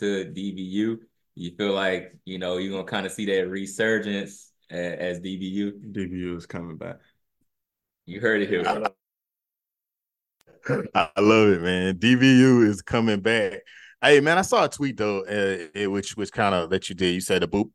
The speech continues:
Speaker 3: Boo Boys, the Boo Boys are coming, right? So, uh, is there any, uh, any, any guys in the group that you are closer to than the others that you're looking forward to you joining with
Speaker 1: On that
Speaker 3: on that list?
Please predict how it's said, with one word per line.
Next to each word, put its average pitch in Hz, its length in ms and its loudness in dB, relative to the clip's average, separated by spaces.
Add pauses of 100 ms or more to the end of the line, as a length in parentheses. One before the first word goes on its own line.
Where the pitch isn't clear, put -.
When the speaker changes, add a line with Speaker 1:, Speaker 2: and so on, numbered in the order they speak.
Speaker 3:
Boo 120 200 2
Boys, 101 440 4 (240)
the 95 80 -12
Boo 104 160 -2
Boys 98 280 0
are 90 40 -8
coming, 98 400 -2
right? 98 300 0 (560)
So, 104 460 4
uh, 101 380 2
is 113 140 -4
there 131 180 6
any, 131 200 2
uh, 101 260 -2
any, 120 320 -2 (160)
any 113 180 -2
guys 117 260 2
in 110 60 -4
the 107 60 -4
group 110 220 -4
that 104 180 -6
you 117 80 0
are 101 60 0
closer 113 340 -2
to 113 240 0
than 104 140 2
the 87 100 2
others 104 640 2
that 104 220 0
you're 110 80 0
looking 107 180 -2
forward 104 300 2
to 104 340 -4
you 98 100 -12
joining 104 360 0
with 110 200 2 (300)
Speaker 1:
On 110 140 -14
that 113 80 -4
Speaker 3:
on 110 100 4
that 113 160 4
list? 120 420 0